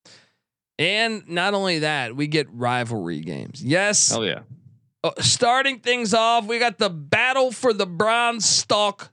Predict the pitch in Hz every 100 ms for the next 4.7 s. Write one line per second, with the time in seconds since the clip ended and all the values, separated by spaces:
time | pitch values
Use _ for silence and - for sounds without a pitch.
0 | _ - 233 185 - 113 - - _ _
1 | _ _ - - 185 202 220 233 165 -
2 | _ 104 90 - 101 117 135 156 147 113
3 | - - - - 135 160 - - - _
4 | _ 147 180 175 175 185